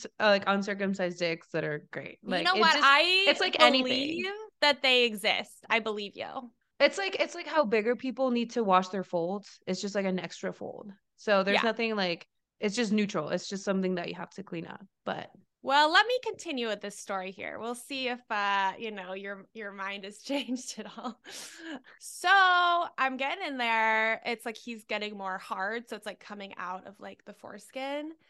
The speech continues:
Speaker 1: <laughs> It's just
Speaker 2: And I start to f-
Speaker 1: It's going, "Hello."
Speaker 2: I start
Speaker 1: <laughs>
Speaker 2: to feel some chunky chunks in my mouth.
Speaker 1: Oh, <laughs> run away. <laughs>
Speaker 2: Chunks. And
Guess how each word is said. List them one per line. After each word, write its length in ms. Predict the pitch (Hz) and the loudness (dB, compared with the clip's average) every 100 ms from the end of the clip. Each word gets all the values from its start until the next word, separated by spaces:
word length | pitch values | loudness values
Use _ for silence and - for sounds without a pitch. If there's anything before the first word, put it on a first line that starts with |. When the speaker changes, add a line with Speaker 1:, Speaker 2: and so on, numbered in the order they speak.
| _ - | _ 2
Speaker 1:
<laughs> 720 | 214 254 254 240 240 233 226 - - - _ - | 6 6 10 8 10 4 4 -4 -18 -20 _ -4
It's 200 | 214 196 | -2 -2
just 260 | 220 202 - 202 - - - 508 _ _ - - - _ _ - | -4 -6 -16 -20 -16 -14 -12 -14 _ _ -4 -4 -4 _ _ 2
Speaker 2:
And 200 | 320 359 | 4 4
I 80 | 370 | 2
start 340 | - 466 554 | 2 2 2
to 80 | 605 622 | -2 -4
f- 60 | 311 | -4
Speaker 1:
It's 100 | 233 | 2
going, 240 | 240 247 240 _ _ - | 2 2 -6 _ _ -6
"Hello." 340 | 440 480 440 - | -4 -4 -4 2
Speaker 2:
I 160 | 247 254 | 4 6
start 520 | 254 277 285 - - | 6 6 6 6 2
Speaker 1:
<laughs> 0 | |
Speaker 2:
to 100 | 233 | -2
feel 800 | - - 311 269 240 247 339 440 - - | -2 2 6 8 8 6 4 2 -12 -12
some 160 | 370 370 | -10 -6
chunky 380 | - 605 605 320 | 0 0 0 -8
chunks 720 | 302 226 160 - - - _ _ - | 0 0 0 -10 -20 -20 _ _ -6
in 140 | 277 | -2
my 140 | 339 415 539 466 | 0 2 4 4
mouth. 300 | 196 220 _ _ - | 2 0 _ _ -6
Speaker 1:
Oh, 280 | 233 220 - _ 262 | -4 -4 -8 _ -10
<laughs> 340 | - _ - | -10 _ -4
run 300 | 214 214 233 | 0 4 6
away. 380 | 220 202 156 - - _ _ _ | 6 4 0 -4 -14 _ _ _
<laughs> 140 | 208 202 208 - _ - - | -12 -8 -10 -10 _ -10 6
Speaker 2:
Chunks. 540 | 466 381 - - - - _ _ | 8 8 4 -16 -18 -20 _ _
And 600 | 339 359 349 349 339 339 | 2 4 4 4 2 -4